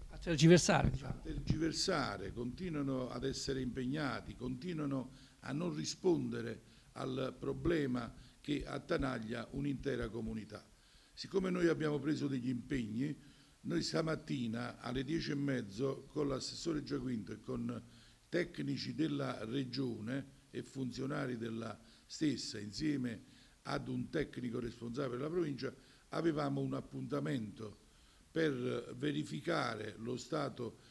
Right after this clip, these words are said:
Speaker 2: dei fatti e un dirigente ha parlato con l'assessore Giaquinto e ha promesso che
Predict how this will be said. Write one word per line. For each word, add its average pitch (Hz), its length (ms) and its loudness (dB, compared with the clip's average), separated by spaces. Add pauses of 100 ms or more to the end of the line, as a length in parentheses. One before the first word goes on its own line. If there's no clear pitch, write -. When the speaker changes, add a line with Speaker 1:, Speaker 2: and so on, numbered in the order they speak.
(100)
Speaker 2:
dei 143 160 0
fatti 165 560 -2
e 170 320 2
un 170 180 -4
dirigente 139 1120 -2
ha 107 260 -6
parlato 135 500 -2
con 120 120 -2
l'assessore 131 600 -4
Giaquinto 185 760 -2 (400)
e 180 340 2
ha 175 140 -2
promesso 180 800 0
che 156 260 0